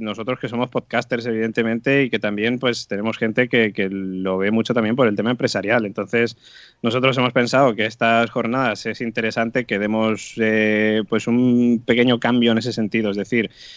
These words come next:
sí que vamos a seguir teniendo todas esas cosas que, que caracterizaban a las J pod y que tanto le gustan a los, eh, asistentes habituales, Y también, además, vamos a añadir,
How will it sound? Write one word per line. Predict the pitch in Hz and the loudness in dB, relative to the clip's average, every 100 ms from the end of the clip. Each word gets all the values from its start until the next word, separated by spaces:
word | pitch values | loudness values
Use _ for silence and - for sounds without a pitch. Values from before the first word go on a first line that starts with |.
| - | -10
sí | - 139 | -2 2
que | |
vamos | 135 135 127 | 4 4 2
a | |
seguir | 135 127 131 | 0 2 2
teniendo | 123 123 131 123 | 2 0 0 -2
todas | 127 117 | -2 -4
esas | 131 127 - | -6 -10 -4
cosas | 139 135 110 | -2 0 -2
que, | - 104 101 95 95 92 92 | -2 -4 -2 -2 -2 -2 -4
que | 101 | -6
caracterizaban | 98 101 92 107 104 120 113 113 | -2 -2 0 -4 -2 -2 0 0
a | 110 | -2
las | 110 | -4
J | 120 110 | -2 -2
pod | 104 139 127 | 0 2 2
y | 101 | 0
que | 101 | -2
tanto | 107 107 113 | -2 -2 -2
le | 107 | -2
gustan | 113 113 107 107 | -2 -2 -2 0
a | 107 107 _ - _ | -2 -4 _ -20 _
los, | 113 113 110 110 110 - | -2 2 4 4 2 2
eh, | 110 110 110 110 107 | 2 4 4 4 4
asistentes | 107 120 - 120 120 117 | 2 0 0 0 2 0
habituales, | 123 120 131 143 165 - _ _ _ _ _ - | 0 0 2 4 2 -2 _ _ _ _ _ -18
Y | - | -8
también, | 131 117 120 139 143 | -4 0 2 2 2
además, | 123 131 143 160 | 0 0 0 0
vamos | 131 117 113 | -2 -4 -4
a | 117 | -4
añadir, | 113 113 143 175 | -2 0 0 0